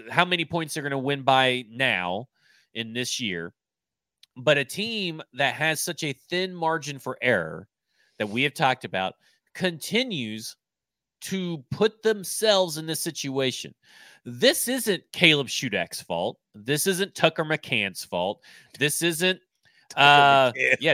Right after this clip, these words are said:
Speaker 1: Tucker McCann. You can't forget that
Speaker 2: Forget
Speaker 1: U D F
Speaker 2: about that
Speaker 1: pay.
Speaker 2: fucker. <laughs>
Speaker 1: Yeah, uh, you,
Speaker 2: Fucker
Speaker 1: you,
Speaker 2: McCann.
Speaker 1: it's, yeah, it's not Trey Wolf's fault.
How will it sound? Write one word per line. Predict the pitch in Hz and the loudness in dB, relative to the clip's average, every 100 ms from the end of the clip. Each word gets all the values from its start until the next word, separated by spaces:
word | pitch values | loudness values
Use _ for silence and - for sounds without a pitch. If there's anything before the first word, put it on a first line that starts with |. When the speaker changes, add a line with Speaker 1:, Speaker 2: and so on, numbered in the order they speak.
| - | 2
Speaker 1:
Tucker | 156 180 | 0 2
McCann. | 185 202 220 | 2 6 6
You | 170 | 6
can't | 180 | 6
forget | 175 175 175 | 6 2 4
that | 196 214 | 4 4
Speaker 2:
Forget | 147 | 2
Speaker 1:
U | 143 | 2
D | 156 127 | 4 2
F | 117 | 2
Speaker 2:
about | 127 | 4
that | 120 | 4
Speaker 1:
pay. | 120 | 4
Speaker 2:
fucker. | 113 110 120 | 0 -4 -6
<laughs> | _ - - - - - | _ -20 -14 -10 -10 2
Speaker 1:
Yeah, | 151 151 151 143 143 139 - - | 6 8 10 8 4 0 -8 -8
uh, | 151 | -8
you, | 160 156 156 | -6 -10 0
Speaker 2:
Fucker | 240 247 233 | 0 6 6
Speaker 1:
you, | 220 | 6
Speaker 2:
McCann. | 170 175 143 101 | 4 2 2 0
Speaker 1:
it's, | 87 - | -4 -2
yeah, | 180 139 113 | 2 2 2
it's | 120 - | -4 4
not | 185 214 208 135 _ | 6 6 4 -10 _
Trey | - 165 185 | -4 0 0
Wolf's | 233 202 151 - | 2 0 0 -4
fault. | 110 92 120 | -4 -4 -6